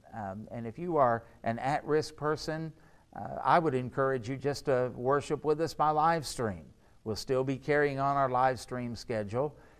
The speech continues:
and, um, we'll have a great time. So, uh, we'll look forward to seeing you one way or another. And in the meantime, carry on and press on, and may the Lord bless you, keep you strong and healthy,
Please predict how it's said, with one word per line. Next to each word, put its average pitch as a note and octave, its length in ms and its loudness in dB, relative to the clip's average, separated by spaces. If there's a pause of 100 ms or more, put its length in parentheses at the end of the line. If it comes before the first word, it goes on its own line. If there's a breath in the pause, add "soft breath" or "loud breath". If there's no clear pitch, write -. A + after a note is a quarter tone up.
(180 soft breath)
and, B2+ 420 -4
um, B2 580 0
we'll C3+ 220 2
have C3+ 200 4
a C#3 40 -2
great D3 300 0
time. D#3+ 360 2 (520 soft breath)
So, C3 420 2
uh, A#2+ 140 2
we'll C3+ 160 0
look C#3+ 220 0
forward C#3 300 4
to A#2+ 60 -4
seeing E3 460 -2
you D#3 200 2
one D3+ 320 0
way D3+ 240 6
or C#3 240 4
another. C#3 560 2 (400 loud breath)
And C3 360 -6
in C#3 140 -6
the D3 100 -6
meantime, C3+ 600 -2
carry F3 300 2
on D3+ 340 -2 (260 soft breath)
and C3 200 -6
press C3+ 300 -2
on, C3 380 2 (340 soft breath)
and A#2+ 340 -6
may A#2+ 160 -6
the A#2 120 0
Lord A#2 360 0
bless A2+ 360 -2
you, A#2+ 240 -6
keep B2 180 -8
you A#2 60 -6
strong C#3 640 2
and G#2+ 100 -8
healthy, B2+ 520 0